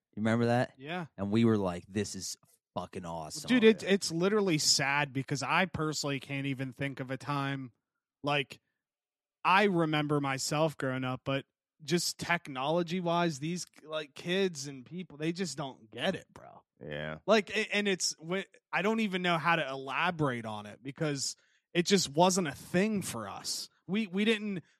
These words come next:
Speaker 2: we didn't really give a shit. Like, when, when you, I feel like when you were younger, when you're our age, and you got to play, like, a video game or something, that was, like, a big deal.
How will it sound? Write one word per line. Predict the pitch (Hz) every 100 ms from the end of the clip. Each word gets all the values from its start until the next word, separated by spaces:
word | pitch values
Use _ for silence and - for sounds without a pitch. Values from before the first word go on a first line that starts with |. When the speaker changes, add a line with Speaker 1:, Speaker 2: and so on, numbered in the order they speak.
| _ - - -
Speaker 2:
we | 185 208
didn't | 233 220
really | 208 214 190
give | 151 180 190
a |
shit. | 175 - 147
Like, | 139 156 151
when, | 170 170
when | 147 165 180 170
you, | 202 247 254 247 - _ -
I | 170
feel | - 247
like | 233 185
when | 170 170
you | 190 247
were | 233 220 202
younger, | 160 156 160 160 151 139 123 120 - 135 - _ -
when | 151 156
you're | 156 151 147
our | 156 170 160
age, | 127 113 107 110 - - _ _ _ _ -
and | 160
you | 175
got | 170 170 160
to | 151
play, | - 156 156
like, | 151 147
a | 147
video | 135 143 156 156 151
game | 156 156
or | 156
something, | - 151 - 160
that | 160 226
was, | 233
like, | 254 -
a | 135
big | 107 - 147 135 117
deal. | 135 110 87 -